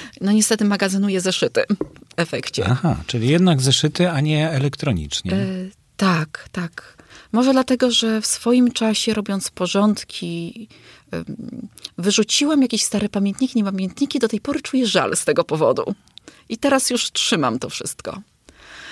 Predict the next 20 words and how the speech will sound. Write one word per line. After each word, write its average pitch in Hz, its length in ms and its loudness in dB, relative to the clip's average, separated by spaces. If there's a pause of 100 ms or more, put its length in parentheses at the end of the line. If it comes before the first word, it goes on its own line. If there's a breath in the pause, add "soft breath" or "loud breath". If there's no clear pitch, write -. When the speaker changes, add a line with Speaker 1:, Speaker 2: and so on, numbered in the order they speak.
(340 loud breath)
Speaker 1:
E, 240 180 -2 (100)
ale 370 140 -2
wiesz, - 180 -2 (120)
różnie 208 200 4
piszę. - 480 -2
Rzeczywiście 302 500 -2
te 262 120 0
codzienne 269 440 4
takie 233 280 -2
zapiski, 240 460 0
niezapiski, 214 1120 0
e, 196 480 -2 (120)
dużo 233 320 2
jest 233 200 2
ręcznie, 196 540 -2 (440 loud breath)
ale 247 160 0
kiedy 262 180 -2
siadam 240 300 2
do 233 120 4
bloga, 190 640 4